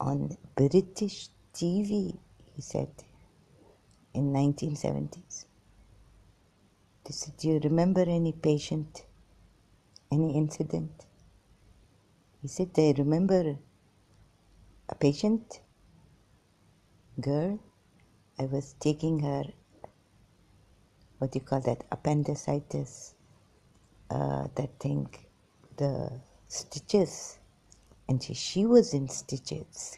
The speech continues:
<laughs> laughing, laughing. So that really got to me.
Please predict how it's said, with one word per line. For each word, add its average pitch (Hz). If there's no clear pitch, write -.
<laughs> -
laughing, 151
laughing. 139
So -
that 165
really 170
got 175
to 190
me. 185